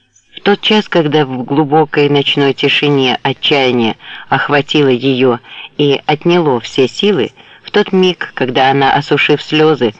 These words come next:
встала с дивана, где лежала у почти потухшего камина, и пошла при свете лампы взглянуть на спавшую дочку – Господин Деглемон в самом веселом расположении духа вернулся домой.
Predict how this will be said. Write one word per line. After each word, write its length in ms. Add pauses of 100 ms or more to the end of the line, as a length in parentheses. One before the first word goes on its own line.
(240)
встала 400
с 60
дивана, 460
где 200
лежала 500
у 80
почти 400
потухшего 680
камина, 560 (460)
и 80
пошла 340
при 160
свете 380
лампы 360
взглянуть 580
на 100
спавшую 540
дочку – 520 (460)
Господин 500
Деглемон 640 (240)
в 80
самом 340
веселом 520
расположении 720
духа 320
вернулся 560
домой. 480